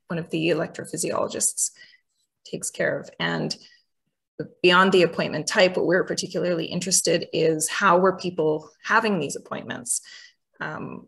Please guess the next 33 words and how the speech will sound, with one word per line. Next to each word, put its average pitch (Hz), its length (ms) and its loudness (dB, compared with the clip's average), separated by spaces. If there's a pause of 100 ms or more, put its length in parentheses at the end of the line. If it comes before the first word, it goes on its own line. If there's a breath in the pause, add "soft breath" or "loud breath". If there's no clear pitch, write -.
(460)
the, 160 500 -4 (800)
uh, - 280 -8
this - 160 -2
clinic 190 340 0
is 175 120 2
set 175 240 -2
up - 240 0
and 202 80 -6
has 196 200 -4
the 160 60 -2
capability 160 680 -2
of 165 140 -8
doing 190 500 -2 (160)
video 175 400 2
appointments 185 680 -2
and 185 220 -2
telephone 196 460 0
appointments 202 500 -4
with - 160 -12
their 160 580 0
patients. 262 540 2 (380 loud breath)
And 160 260 -2
so - 180 2
we 156 100 -2
saw - 340 -4 (280)
about 175 200 2
ninety 175 380 2
percent 160 420 -4
of - 80 -10
our 156 100 0
participants - 1080 -4
used 165 440 -4 (180)
phone 160 400 0